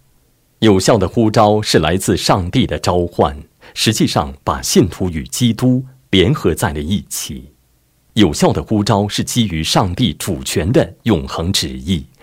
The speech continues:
是借着圣灵不可抵挡的、令人信服的大能实现的。有效的呼召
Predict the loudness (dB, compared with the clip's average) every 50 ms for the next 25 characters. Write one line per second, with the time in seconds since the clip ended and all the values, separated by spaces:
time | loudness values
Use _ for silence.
0 | -20 -20 -20 -14 -6 -2 0 2 4 4 4 4 4 0 2 2 0 0 0 -2
1 | -4 -2 -2 -2 -4 -2 0 0 0 0 0 -4 -2 -2 -2 -2 0 0 0 -2
2 | -6 -6 -10 -8 -8 -8 -8 -10 _ _ _ 2 4 4 4 2 0 -2 -2 -2
3 | 2 2 2 2 0 -4 -6 -4 -2 -2 -2 -2 -2 -2 -4 -4 -8 -6 -6 -6
4 | -4 -4 -4 -4 -4 -6 _ -6 -6 -4 -4 -4 -6 -8 -8 -4 -4 -4 -4 -4
5 | -10 -14 -16 -16 -16 -16 -18 _ _ _ _ _ _ _ _ _ _ _ _ -20
6 | -20 -20 -20 -20 _ _ 2 4 4 4 4 4 2 0 0 -2 -4 -2 -2 -2
7 | 0 0 0 0 0 -2